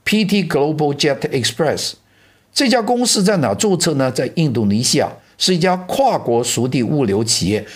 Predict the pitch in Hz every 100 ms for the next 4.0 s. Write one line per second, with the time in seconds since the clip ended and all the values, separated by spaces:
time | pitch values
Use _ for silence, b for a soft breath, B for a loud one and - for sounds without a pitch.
0 | B B 196 180 135 151 160 220 175 95
1 | 92 117 - 92 127 113 - - b b
2 | b 156 175 170 180 180 175 156 139 156
3 | 131 160 247 185 139 117 175 - 208